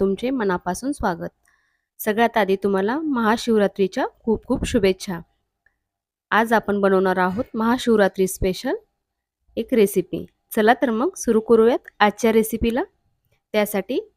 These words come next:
मी इथं घेतलेला आहे साबुदाणा, अर्धी वाटी घेतलेला आहे,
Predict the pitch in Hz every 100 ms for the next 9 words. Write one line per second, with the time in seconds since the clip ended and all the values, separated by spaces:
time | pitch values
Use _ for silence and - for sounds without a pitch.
0 | - 208 208 208 196 196 196 196 196 302
1 | 494 _ _ _ _ _ - 214 190 208
2 | 190 202 330 _ _ _ _ _ 196 196
3 | 208 196 208 202 208 190 196 285